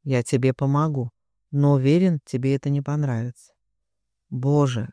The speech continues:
закатила я глаза, обречённо вздыхая. «Как же с тобой тяжело! Повторяя русским языком, я никуда не пойду. Выйди уже, пожалуйста, из моей комнаты».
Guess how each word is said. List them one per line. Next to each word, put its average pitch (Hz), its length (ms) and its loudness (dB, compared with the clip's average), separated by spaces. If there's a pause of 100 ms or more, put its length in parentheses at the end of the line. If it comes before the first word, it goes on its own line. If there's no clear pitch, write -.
(140)
закатила 131 560 -2
я 123 180 2
глаза, 127 440 0
обречённо 139 580 -2
вздыхая. 139 580 -8 (720)
«Как 151 240 4
же 175 140 0
с - 100 -8
тобой 131 340 0
тяжело! 139 540 -6 (340)
Повторяя 151 560 2
русским 175 440 -2
языком, 165 420 0
я 135 140 2
никуда 135 420 -2
не 160 140 0
пойду. 147 580 -4
Выйди 156 380 0
уже, 123 280 0
пожалуйста, 123 600 -4
из 117 160 -8
моей 123 240 0
комнаты». 120 560 -6